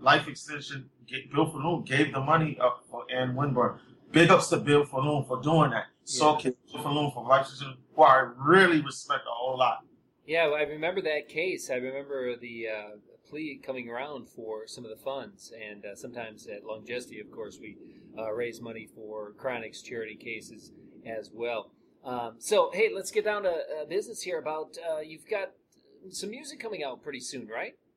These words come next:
Speaker 1: Well, um, yeah, I'm looking to drop with or without a label. I really don't wanna be on a label.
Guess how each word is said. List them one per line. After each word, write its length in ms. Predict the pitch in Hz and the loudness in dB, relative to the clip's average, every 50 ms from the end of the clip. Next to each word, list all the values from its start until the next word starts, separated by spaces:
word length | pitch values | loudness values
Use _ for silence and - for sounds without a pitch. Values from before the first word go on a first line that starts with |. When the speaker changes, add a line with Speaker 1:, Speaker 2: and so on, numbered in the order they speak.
| _ _ _ _ _ _ _ _ _ _ | _ _ _ _ _ _ _ _ _ _
Speaker 1:
Well, 240 | 160 160 151 151 - 147 | 2 2 2 2 2 2
um, 240 | 147 151 147 147 139 | 2 2 2 2 0
yeah, 200 | 151 170 160 147 - 131 | 2 2 4 4 4 2
I'm 100 | 135 147 | 2 2
looking 260 | 165 175 170 170 160 | 0 -2 -2 -4 -10
to 60 | 147 | -12
drop 380 | 139 - 139 143 143 135 - - | -10 0 4 4 4 4 2 -2
with 140 | 147 160 - 143 | -4 -6 -4 -2
or 140 | 139 131 | -2 0
without 380 | 131 131 120 - 135 135 139 135 | 2 2 2 4 6 6 8 6
a 100 | 135 139 | 6 4
label. 140 | 143 139 156 | 4 6 6
I 60 | 123 | 6
really 220 | 123 147 160 165 | 6 6 4 2
don't 180 | 156 156 143 143 | 2 2 0 0
wanna 280 | 143 143 139 127 113 - - - - | -2 -2 -2 -2 -4 -6 -14 -18 -10
be 140 | 127 131 135 | -8 -4 -2
on 160 | 139 131 123 | 0 2 2
a 80 | 117 | 4
label. 480 | 110 123 131 143 143 147 160 165 160 - | 4 4 4 4 4 2 2 0 -2 -6